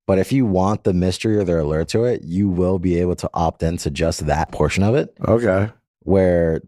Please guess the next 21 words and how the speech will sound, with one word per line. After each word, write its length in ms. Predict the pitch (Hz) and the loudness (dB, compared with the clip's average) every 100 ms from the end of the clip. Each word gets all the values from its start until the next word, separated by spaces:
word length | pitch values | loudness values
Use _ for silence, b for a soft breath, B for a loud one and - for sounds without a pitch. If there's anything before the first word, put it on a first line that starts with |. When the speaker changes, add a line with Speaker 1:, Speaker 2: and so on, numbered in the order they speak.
| - | -14
Speaker 1:
w-, 140 | 82 64 | -14 -4
we've 220 | 98 92 | -2 0
had 280 | 92 107 98 | 0 0 0
customers 520 | 104 98 - 90 82 | -2 -2 -2 -2 0
that 80 | 80 | 0
I've 200 | 85 78 | -2 0
literally 240 | 85 92 | 0 0
specifically, 360 | 87 - 95 90 | -2 -2 -2 0
like, 180 | 80 - | -2 -4
you 60 | 85 | -4
know, 140 | 73 | -2
I've 200 | - 85 | 0 0
unsubscribed 600 | 69 - - - 113 110 | 0 -2 -6 -2 0 0
them. 180 | 110 104 | 0 0
I've 100 | 80 | 0
helped 160 | 90 | -2
them, 100 | 85 | 0
like, 180 | 85 80 | -2 -2
not 120 | 87 | -4
get 140 | 87 95 | -2 -2
any, 260 | 90 90 | 0 -2